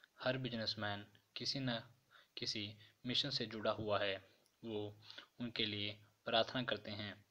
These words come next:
ये एक बहुत बड़ी संस्था है जिसे हम प्यार करते हैं। और हम अफ्रीका की मदद कर रहे हैं, जहां हम हजारों टनों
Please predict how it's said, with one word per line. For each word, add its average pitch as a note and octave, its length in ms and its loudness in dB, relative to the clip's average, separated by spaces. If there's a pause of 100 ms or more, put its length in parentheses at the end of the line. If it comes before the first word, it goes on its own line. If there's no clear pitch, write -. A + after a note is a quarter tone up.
(420)
ये A2 340 -2 (360)
एक A2+ 200 -4 (420)
बहुत B2 260 2
बड़ी A2 220 0
संस्था G#2 380 2
है G2+ 260 0 (220)
जिसे A2 240 -2
हम G#2 220 -6 (300)
प्यार A2+ 220 4
करते G#2 320 -6
हैं। G2 240 -6 (2750)
और A#2 340 0 (440)
हम A2 380 2 (320)
अफ्रीका A#2 500 0
की A2+ 220 -2 (320)
मदद A#2 280 0
कर A2+ 180 4
रहे G#2 300 0
हैं, G2+ 320 -4 (340)
जहां G#2+ 380 -2 (300)
हम G#2+ 300 -4 (260)
हजारों A#2 540 4
टनों G#2+ 320 0